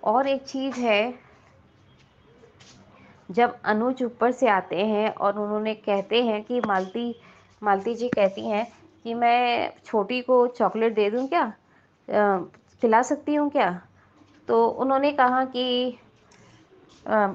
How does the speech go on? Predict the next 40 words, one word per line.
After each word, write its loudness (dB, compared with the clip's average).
अनुपमा -2
ने 0
कहा 0
कि -4
"हाँ, -2
ज़रूर -2
खिला 4
सकते -6
हैं, -6
ज़रूर 2
खिला, 0
ज़रूर 0
खिला 2
सकते -4
हैं।" -6
तो -4
वो 0
चीज़ 0
भी -2
देखकर 2
अच्छा -2
लगा -2
कि -4
उनके 0
मन 0
में 0
ये 0
नहीं 0
आया 0
कि -2
अगर 2
नहीं -6
खिला 0
सकते, -8
ज़रूर -4
खिला -2
सकते -12
हैं, -10
वो -8
बोली। -18